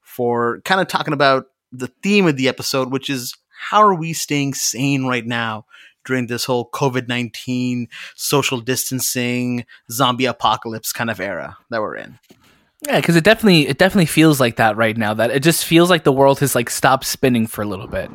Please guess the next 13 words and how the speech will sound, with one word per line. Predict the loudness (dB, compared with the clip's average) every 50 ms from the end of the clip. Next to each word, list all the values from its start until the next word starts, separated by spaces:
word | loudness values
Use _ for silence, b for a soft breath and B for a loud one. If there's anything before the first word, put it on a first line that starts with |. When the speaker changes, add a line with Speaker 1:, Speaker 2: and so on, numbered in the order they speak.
| -18 -14 -8
Speaker 2:
You | -4 0
know | 0 2
what | 2
I | 2
mean? | 2 2 2 2
Speaker 1:
Mm-hmm. | 0 -4 -10 _ -20 -20 -20 _ _ _ _ _ _
Oh, | -4 -4
yeah. | -4 -4 -4
Speaker 2:
Yeah. | -8 -12 -14 _ _
Speaker 1:
Oh, | -8 -6 -6
yeah. | -6 -8 -10
Speaker 2:
Uh, | -12 -14 -14 -10 -6
yeah. | -4 -2 -2 -4 -4 -8